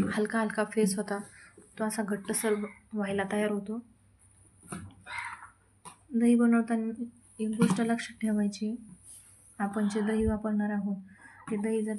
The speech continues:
तुम्ही घरी बनवत असाल तर त्यासाठी दूध एकदम असं लाल रंगाचं साई येईपर्यंत, जाडसर साई येईपर्यंत तापवून घ्यायचं आहे आणि मगच त्याचं दही लावायचं आहे. त्याच्याने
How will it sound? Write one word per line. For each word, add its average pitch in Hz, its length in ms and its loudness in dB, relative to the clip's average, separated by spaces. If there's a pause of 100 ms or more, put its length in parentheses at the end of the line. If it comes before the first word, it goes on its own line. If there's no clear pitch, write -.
तुम्ही 220 200 -2
घरी 208 160 2
बनवत 214 380 0
असाल 214 260 -4 (480)
तर 220 60 -6 (100)
त्यासाठी 214 380 -2
दूध 214 220 -2
एकदम 220 380 0
असं 220 160 -6
लाल 214 340 -4
रंगाचं 214 540 -8 (520)
साई 214 280 0
येईपर्यंत, 220 520 0
जाडसर 220 500 0
साई 220 300 -2
येईपर्यंत 214 540 0 (380)
तापवून 220 340 -4
घ्यायचं 208 320 0
आहे 226 80 -4 (480)
आणि 208 180 -2
मगच 220 400 0
त्याचं 214 280 -4
दही 214 220 0
लावायचं 202 440 -4
आहे. 240 80 -10 (1080)
त्याच्याने 214 400 -2